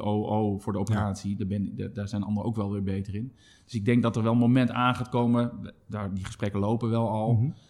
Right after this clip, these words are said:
Speaker 1: waardoor we, waar-, waarin we een C O O echt gaan aannemen die meer operatie, misschien zelfs ook een, meer die finance kant doet.
Speaker 2: Ja.
Speaker 1: En dat ik me meer met business development,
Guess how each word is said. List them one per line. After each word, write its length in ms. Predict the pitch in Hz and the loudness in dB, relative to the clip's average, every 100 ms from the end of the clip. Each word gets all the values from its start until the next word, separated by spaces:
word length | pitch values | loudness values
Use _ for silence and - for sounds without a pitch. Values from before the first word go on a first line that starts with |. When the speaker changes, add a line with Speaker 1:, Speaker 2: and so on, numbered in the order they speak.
| _ _ | _ _
Speaker 1:
waardoor 420 | - 104 110 110 107 | -6 -2 0 0 0
we, 180 | 104 | -2
waar-, 240 | 104 113 104 | 0 0 0
waarin 240 | 113 113 | 0 2
we 60 | 107 | 2
een 280 | 104 101 113 | 2 2 2
C 40 | |
O 100 | 104 101 | 2 0
O 240 | 113 127 | 0 -2
echt 240 | - 123 | -4 -10
gaan 160 | - 107 | -6 -4
aannemen 380 | 104 123 127 120 | -2 -2 -2 0
die 100 | 110 | 2
meer 240 | 110 107 | 2 2
operatie, 680 | 113 113 117 113 107 107 101 | -2 0 2 2 0 -2 0
misschien 300 | 104 - 117 | -2 0 0
zelfs 180 | 117 104 | 0 -2
ook 140 | 104 | -2
een, 220 | 104 98 104 | -2 -2 -4
meer 180 | 117 110 | -4 -2
die 80 | 101 | -2
finance 420 | 101 127 135 123 | -2 -2 -2 -2
kant 220 | - 120 | -2 0
doet. 200 | 117 113 117 | 2 0 -4
Speaker 2:
Ja. 180 | - 120 | 0 2
Speaker 1:
En 60 | 110 | 2
dat 160 | 113 | -2
ik 80 | 120 | 2
me 100 | 117 | 4
meer 160 | 110 110 | 4 4
met 120 | 107 | 2
business 300 | 110 107 104 98 | 2 2 0 0
development, 560 | 104 98 101 98 95 | 0 0 0 -2 -2